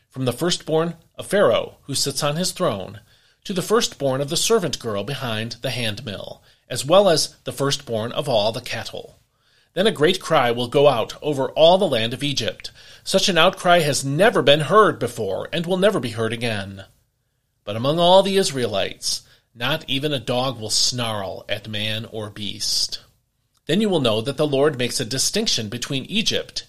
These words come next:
and Israel. "And these officials of yours will come and bow before me, saying, 'Go, you and all the people who follow you. After that,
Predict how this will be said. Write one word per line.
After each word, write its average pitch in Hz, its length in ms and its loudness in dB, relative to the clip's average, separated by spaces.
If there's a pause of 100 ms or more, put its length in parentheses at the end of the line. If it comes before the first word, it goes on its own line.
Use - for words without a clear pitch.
and 127 200 -8
Israel. 107 640 -6 (560)
"And 143 120 0
these 226 200 2
officials 160 480 2
of 107 120 -6
yours 104 360 -4
will 156 100 -2
come 143 460 -2 (280)
and 143 200 -4
bow 147 240 6
before 156 400 0
me, 95 180 -8
saying, 101 540 -4 (260)
'Go, 139 440 6 (240)
you 196 240 2
and 131 100 2
all 120 140 2
the 156 80 0
people 131 300 -4
who 170 100 0
follow 180 320 4
you. 101 320 -8 (420)
After 104 260 -4
that, 156 340 2